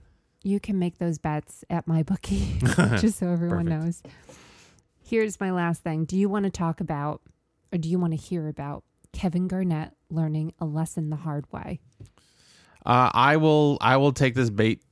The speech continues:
Speaker 1: <laughs>
Speaker 2: and we will listen to the hot, hot news wire of Kevin Durant.
Speaker 1: So I guess he's
Speaker 2: Or, I'm sorry, Kevin Garnett.
Speaker 1: Garnett. The other night, he was talking to Jimmy Kimmel, and he's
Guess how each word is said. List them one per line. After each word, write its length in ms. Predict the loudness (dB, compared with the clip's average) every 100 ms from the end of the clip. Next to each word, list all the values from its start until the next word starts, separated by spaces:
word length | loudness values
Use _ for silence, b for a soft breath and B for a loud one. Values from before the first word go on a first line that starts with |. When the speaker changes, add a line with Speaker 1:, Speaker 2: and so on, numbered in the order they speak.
| -10
Speaker 1:
<laughs> 760 | -8 0 2 2 -2 -6 -6
Speaker 2:
and 160 | -4 0
we 120 | 2
will 320 | 4 4 4 4
listen 300 | 0 0 -2
to 340 | 2 2 4
the 120 | 2
hot, 220 | 2 2 0
hot 260 | -2 -4 -6 -20 -20 -20 -10
news 240 | -2 2 4
wire 440 | 4 2 2 0
of 440 | -2 -2 -2 -4 -2
Kevin 260 | 0 0
Durant. 360 | 0 -2 -4 -10 _ -6
Speaker 1:
So 140 | -2
I 100 | -2
guess 240 | 0 -2 -2
he's 160 | 0
Speaker 2:
Or, 60 | 2
I'm 220 | 4 4
sorry, 260 | 4 2 4
Kevin 440 | 2 2 0 -6 -8
Garnett. 300 | -2 0 0 -4 -14 -6
Speaker 1:
Garnett. 320 | -2 0 -2 -6 B B -2
The 140 | 0
other 140 | 2 2
night, 340 | 0 0 -2
he 80 | -2
was 120 | -2
talking 280 | -2 -2 -2
to 60 |
Jimmy 260 | 0 0 0
Kimmel, 380 | 0 0 2 0
and 140 | 0
he's 280 | 0 -2 -4